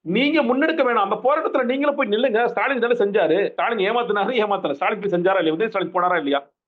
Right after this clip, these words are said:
கவலைப்படாதீங்கம்மா, நான் நம்ம ஆட்சி வந்தா ஓல்டு பென்ஷன் ஸ்கீம் வந்துரும். விஜய் போய் சொல்ல, நீங்க வீடே கட்டி கொடுக்க போறாரு,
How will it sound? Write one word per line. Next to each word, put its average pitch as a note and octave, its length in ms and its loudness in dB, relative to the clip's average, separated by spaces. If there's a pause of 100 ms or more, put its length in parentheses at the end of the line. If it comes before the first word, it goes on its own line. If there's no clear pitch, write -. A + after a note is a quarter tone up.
(100)
கவலைப்படாதீங்கம்மா, D#3+ 640 0 (440)
நான் D#3+ 320 2
நம்ம E3 180 0
ஆட்சி E3+ 200 0
வந்தா F3+ 240 2
ஓல்டு F#3+ 200 2
பென்ஷன் D3 220 -6
ஸ்கீம் D3 200 -4
வந்துரும். E3 120 2
விஜய் F#3 160 2
போய் A#3 100 2
சொல்ல, B3 240 0
நீங்க F#3 340 0 (100)
வீடே C4+ 320 2
கட்டி A#3+ 160 0
கொடுக்க E3+ 320 2
போறாரு, C#3 440 0